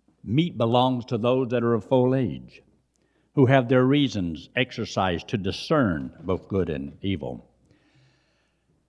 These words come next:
And then after saying all of that, he gives them a morsel to really chew on. I mean, a very difficult morsel. I've even gone into our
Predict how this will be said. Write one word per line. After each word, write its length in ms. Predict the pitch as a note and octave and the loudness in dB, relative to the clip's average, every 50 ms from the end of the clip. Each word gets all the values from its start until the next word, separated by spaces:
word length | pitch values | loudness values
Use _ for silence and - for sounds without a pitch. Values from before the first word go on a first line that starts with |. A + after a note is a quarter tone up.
| _ _ | _ _
And 220 | - - A2 A2 | -10 -6 0 2
then 120 | B2+ C#3 D3 | 2 4 4
after 240 | D3 D3 C#3+ B2+ A2+ | 2 0 0 -4 -6
saying 300 | - - D#3+ C3+ B2 A#2+ | -6 -4 -2 -2 0 0
all 160 | A2+ A2 A2 | 2 2 2
of 100 | G#2+ G2 | 2 2
that, 200 | A2 B2 A#2 F#2+ | 0 0 0 -2
he 100 | A2 A2+ | -4 -4
gives 240 | G2 A2 A#2 A2+ G2+ | -2 0 0 0 0
them 180 | G2+ F#2+ F#2 | -2 -2 -4
a 60 | E2+ | -2
morsel 560 | E2 F2+ F#2+ G2+ A2+ A#2+ A#2 A2 - F#2 E2 D#2+ | -4 -2 0 2 4 4 4 2 0 -4 -4 -4
to 80 | D#2+ | -4
really 300 | D#2+ E2+ F2+ F#2 F#2+ F#2 | -4 -2 -2 -2 -4 -4
chew 320 | F2 - - G#2+ F2+ D2 C2 | -6 -6 -4 -4 -2 -2 -2
on. 340 | C2 C2 B1+ B1+ B1 B1 A#1 _ _ _ _ _ _ _ _ _ _ _ _ _ _ _ _ _ _ _ - | -4 -6 -8 -8 -10 -14 -16 _ _ _ _ _ _ _ _ _ _ _ _ _ _ _ _ _ _ _ -4
I 80 | F#2+ F#2 | -2 0
mean, 220 | F#2+ F#2 F2 D#2+ | 2 2 2 0
a 120 | D2+ C2+ - - - _ - | -2 -4 -8 -12 -20 _ -4
very 460 | F#2 F#2+ F#2+ F2 E2 D2 B1+ B1 - - _ _ _ - - _ _ _ _ _ _ _ _ _ _ _ _ | -2 0 0 0 0 -2 -6 -8 -12 -16 _ _ _ -20 -20 _ _ _ _ _ _ _ _ _ _ _ _
difficult 680 | - G#2+ F#2 - F2 - - E2 D#2+ C#2 C2+ - - - - - - _ _ _ _ | -4 -4 -4 -4 -6 -6 -6 -6 -6 -6 -6 -10 -14 -20 -20 -20 -20 _ _ _ _
morsel. 540 | - E2 E2 D#2+ D2 - - C2 - - - _ _ _ _ _ _ _ _ _ _ _ _ _ _ _ _ _ _ _ _ _ _ _ _ _ _ _ _ _ _ _ _ _ _ _ _ - | -10 -6 -4 -4 -4 -4 -8 -12 -14 -14 -18 _ _ _ _ _ _ _ _ _ _ _ _ _ _ _ _ _ _ _ _ _ _ _ _ _ _ _ _ _ _ _ _ _ _ _ _ 4
I've 160 | C3 C#3+ D3 | 6 6 6
even 240 | F3+ G3 E3+ E3 D3 | 6 4 2 2 0
gone 180 | C#3 E3 E3+ D3+ | 0 0 0 -2
into 260 | C#3+ B2 C3 C#3 C3+ | -2 -2 0 2 4
our 340 | B2 B2 A#2+ A#2 G#2+ G#2 | 4 4 4 2 0 -4